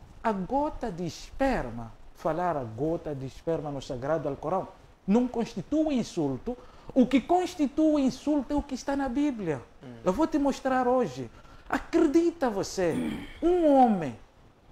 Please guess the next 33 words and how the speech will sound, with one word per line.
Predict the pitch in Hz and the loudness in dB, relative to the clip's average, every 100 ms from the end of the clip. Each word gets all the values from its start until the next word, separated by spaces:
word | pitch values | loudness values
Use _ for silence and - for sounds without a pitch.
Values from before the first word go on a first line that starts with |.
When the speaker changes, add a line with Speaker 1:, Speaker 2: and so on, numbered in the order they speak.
| - | -10
Speaker 1:
de | 147 247 | 4 4
Deus | 180 247 240 226 165 | 6 6 8 6 2
que | - 220 | -4 -6
está | - 262 | 0 0
na | 269 | 0
Bíblia, | 202 208 131 123 113 _ - - - - - | 0 -2 -4 -8 -12 _ -20 -18 -16 -16 -4
né? | 165 285 277 - - - _ | 2 2 2 -8 -20 -20 _
E | 302 320 330 285 220 - | 8 8 8 4 -2 -6
acaba | 226 - 320 320 302 | -8 2 4 6 6
de | 240 | 4
ver | 226 311 | 4 4
uma | 311 285 | 4 0
cidade | 254 254 233 311 294 240 - | -2 -2 2 4 2 -2 -2
toda | 370 370 359 320 294 | 6 8 8 4 0
ela | 302 320 302 | 2 2 0
destruída. | 247 254 - 302 294 226 120 123 - - _ - - - | -2 -6 -2 2 2 0 -4 -10 -14 -20 _ -20 -20 4
Toda | 381 370 269 262 | 8 8 8 2
ela. | 247 208 143 - - - - | 2 0 -2 -8 -20 -8 2
E | 277 | 4
no | 269 | 4
fim | - | 4
ele | 247 240 | 2 4
recorre | 208 196 214 208 | 2 0 2 2
a | 190 | 2
uma | 202 190 | 0 -2
cave | 156 233 277 277 311 - - - | -4 -4 -2 -4 -10 -14 -20 -2
e | 302 | -2
tinha | - 302 294 | 2 0 2
um | 285 277 | 2 0
garrafão | 262 247 - 262 254 | -2 -2 -2 0 0
de | 240 | 0
vinho | 233 254 247 | 0 0 0
lá. | 247 233 | 0 -4